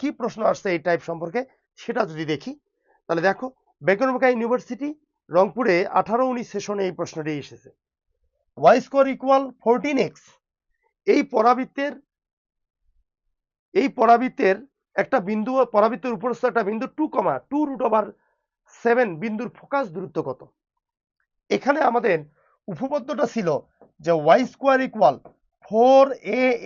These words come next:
এক্স, পরাবৃত্তের উপর একটা বিন্দু এক্স কমা ওয়াই যদি হয়, তাহলে এর ফোকাস দূরত্বর পরিমাণটা ছিল যে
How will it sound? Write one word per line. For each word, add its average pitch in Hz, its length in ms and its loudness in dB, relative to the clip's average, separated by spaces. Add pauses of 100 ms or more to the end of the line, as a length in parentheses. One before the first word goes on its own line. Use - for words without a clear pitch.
(120)
এক্স, - 180 -8 (480)
পরাবৃত্তের 240 540 4
উপর 262 220 -6
একটা 247 140 0 (100)
বিন্দু 208 280 -4 (500)
এক্স - 160 -10 (100)
কমা 233 200 6 (120)
ওয়াই 180 180 6 (100)
যদি 247 220 -6
হয়, 156 160 2 (420)
তাহলে 170 180 2 (180)
এর 226 100 2 (500)
ফোকাস 262 320 2 (100)
দূরত্বর 240 380 -2 (1000)
পরিমাণটা 233 460 0 (100)
ছিল 180 140 -4 (520)
যে 175 80 -4